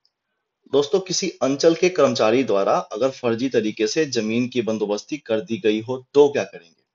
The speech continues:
ठीक है दोस्तों, तो अगर किसी ने फर्जी तरीके से जमीन की बंदोबस्ती कर दी तो हम क्या करेंगे? इस, इस सवाल का हमारे पास क्या समाधान है? अंचल अधिकारी से प्राप्त आ-, प्रतिवेदन के आधार पर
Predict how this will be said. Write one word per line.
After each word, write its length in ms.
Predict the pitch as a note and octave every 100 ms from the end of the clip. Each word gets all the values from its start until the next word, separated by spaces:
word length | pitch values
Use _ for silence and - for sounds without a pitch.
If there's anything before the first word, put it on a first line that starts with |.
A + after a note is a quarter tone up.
| _ _ -
ठीक 80 | D#3
है 40 |
दोस्तों, 320 | E3+ E3+ B3 A#3+ _ - - _ _ -
तो 60 |
अगर 240 | - B2 C#3+
किसी 320 | - - D#3+
ने 60 |
फर्जी 340 | E3 - C3+ C3+
तरीके 260 | C#3 B2
से 60 | C#3
जमीन 280 | A#2+ B2 C3
की 80 | A#2+
बंदोबस्ती 460 | A2 G2+ G#2+ B2+
कर 120 | G2+
दी 200 | G2+ C#3
तो 120 | E3+ A#2
हम 220 | A#2+ C#3
क्या 140 | C3 A#2
करेंगे? 340 | F#2+ F#2 A2
इस, 280 | D#3 - - _ _ -
इस 260 | - F#3+ -
सवाल 360 | D#3 C#3 C#3+ C#3+
का 160 | E3+
हमारे 260 | D3+ D3 D3+
पास 200 | E3+ -
क्या 140 | E3
समाधान 460 | - G#2 F2+ F2+ F2
है? 80 | D2 _ _ _ -
अंचल 280 | A#2 A#2+ C#3+
अधिकारी 440 | A#2+ A#2+ G2+ A#2
से 120 | A#2+
प्राप्त 400 | - A2+ A#2+ - -
आ-, 100 | D#2+
प्रतिवेदन 800 | - - A2 A2+ G#2+ G#2 F3 A2 _ _
के 80 | -
आधार 400 | G2+ G2 G2 G2 -
पर 140 | C#3